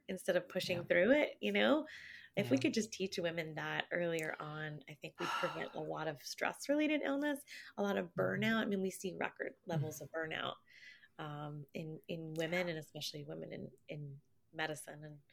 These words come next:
Speaker 1: health
Speaker 2: True.
Speaker 1: professions, especially now. It's like burnout's
Speaker 2: True.
Speaker 1: at an all-time high, so we need to really address that.
Speaker 2: Yeah. Hopefully these younger generations, I don't know about millennials, but maybe much younger millen-, you know, baby millennials and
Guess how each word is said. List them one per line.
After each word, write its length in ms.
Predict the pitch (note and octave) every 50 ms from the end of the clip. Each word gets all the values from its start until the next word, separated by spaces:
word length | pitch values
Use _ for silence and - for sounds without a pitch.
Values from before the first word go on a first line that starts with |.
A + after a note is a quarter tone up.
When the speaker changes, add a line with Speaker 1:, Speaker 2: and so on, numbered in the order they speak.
| - - - - - - _ _ _ _ _ -
Speaker 1:
health 160 | F3 F3 -
Speaker 2:
True. 140 | - F3 E3
Speaker 1:
professions, 440 | - D#3+ C#3+ C#3 - D#3+ E3 E3
especially 460 | E3 - - F3 E3 - - F3+ F#3 G#3
now. 340 | B3 - - - - - -
It's 180 | - - - - - _ _
like 160 | - D3+ C#3+ - - _ -
burnout's 340 | D#3 D#3+ D#3 D#3 D#3 D#3+ -
Speaker 2:
True. 100 | E3 E3
Speaker 1:
at 0 |
an 80 | D#3 -
all-time 380 | - E3 E3 - - D#3+ D#3+ D#3+
high, 340 | E3+ G3 G#3+ G3+ D#3+ D#3+ D#3 - -
so 120 | - D3+ D3
we 100 | D3 D3+
need 180 | D#3 D#3 D#3 D3+
to 120 | - E3
really 260 | D#3 D#3+ D#3 D#3 D#3 D3+
address 360 | D3+ - - - F#3+ - -
that. 240 | - - - - - - _ _ _ - - _ _ _ _ -
Speaker 2:
Yeah. 340 | D#3+ C#3 B2+ B2 B2 B2 B2 - - - - _ _ _ _ - -
Hopefully 420 | - C4 C#4+ C#4 - - A#3+ A3 G#3+
these 340 | F3 F3 F3+ F3 E3 E3 E3+
younger 280 | D#3 D3+ D#3 D3+ D3+
generations, 720 | D3 D#3 C#3 C3+ C3+ C3+ C3 C3+ C3+ - - C#3 C#3 C#3 -
I 80 | - F3+
don't 140 | F3+ F3+ F#3
know 80 | E3+
about 300 | D#3 C3+ C#3 C#3 - -
millennials, 640 | D3+ C#3+ C#3 C#3 C3+ C3 C3 B2 B2 B2+ B2+ B2 - -
but 220 | C3+ A#2 - - - - - - - - -
maybe 300 | D#3+ D#3 D#3 D#3 C#3+ C#3
much 440 | C#3+ D3 D3 D#3+ E3+ E3 - - -
younger 300 | D#3+ D3 C#3+ D3 C#3+ C3
millen-, 300 | B2+ B2+ B2+ B2+ - C3
you 80 | C#3
know, 80 | C3 B2+
baby 420 | C3 A#2+ - C#3+ D3+ D3 D3 C#3
millennials 840 | C3+ C3 B2+ C3 C3 B2+ C3 C3 C3 B2+ B2+ B2+ B2+ B2+ A#2+ - -
and 300 | C3+ A#2 A#2 A#2 A#2+